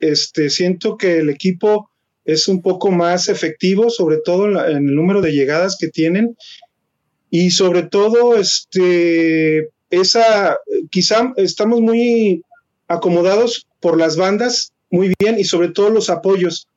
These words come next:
los apoyos que tienen por las laterales. A mí, para mí, Damaris hace, a-, no solamente su labor defensiva, y también Cheli, su labor por el lado derecho defensiva, ayudan también un poco a, a conformar el ataque o, o a iniciar el ataque desde,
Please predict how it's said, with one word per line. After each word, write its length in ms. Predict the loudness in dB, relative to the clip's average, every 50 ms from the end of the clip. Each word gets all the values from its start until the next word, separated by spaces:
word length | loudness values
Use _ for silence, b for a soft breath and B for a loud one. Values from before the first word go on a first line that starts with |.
| _ _ _ -6
los 140 | -6 -4 -2
apoyos 300 | -2 0 0 0 0 0
que 100 | 0 -4
tienen 280 | 0 0 0 0 0 -2
por 120 | -2 0
las 100 | 0 2
laterales. 540 | 0 0 0 0 0 0 2 0 0 -2 -2
A 60 | -2
mí, 180 | 0 0 -2 -2
para 220 | -2 -4 -2 0 0
mí, 140 | 0 0 0
Damaris 640 | 0 0 0 0 0 0 0 0 0 -2 -4 -6 _ _ _ _ _ _ _ -8
hace, 260 | -4 -4 -2 0 0 0 -2 -2 -2
a-, 160 | -2 -2 0 0 0 0
no 120 | 0 0
solamente 400 | 0 0 0 0 0 0 -2 -2 -2
su 120 | 0 2
labor 280 | 2 2 2 0 0 0
defensiva, 720 | 0 -2 0 -2 0 0 0 2 2 2 2 0 -2 B B B B B B -6
y 140 | -4 -4 -2
también 300 | 0 0 0 0 0 0
Cheli, 300 | 0 0 0 2 0 0
su 140 | 0 0 0
labor 400 | 0 2 2 2 2 2 0 0 0 -2 -2
por 160 | -2 0 2
el 100 | 2 2
lado 180 | 2 2 2 2
derecho 360 | 0 0 0 0 0 0 0
defensiva, 520 | 0 0 -2 -2 -2 0 0 2 0 2 0
ayudan 360 | 0 -2 0 0 0 0 0 -2
también 280 | 0 0 0 2 2
un 120 | 0 0 0
poco 420 | -2 -2 -2 0 0 -2 -2 -2 B B B B B B -6 -4
a, 280 | -2 -2 0 -2 -2
a 60 | -4
conformar 480 | -2 -2 -2 -2 0 0 0 0 0 2
el 120 | 2 2
ataque 440 | 0 0 -2 -2 -4 -4 -2 -2 -2 0 2 2
o, 100 | 2 2
o 340 | 2 2 2 0 0 0 0
a 60 | 0
iniciar 380 | 0 0 0 0 0 0 0 2
el 100 | 2 0
ataque 360 | 0 0 -2 -4 -2 0 -2
desde, 400 | 0 0 0 -2 0 0 -2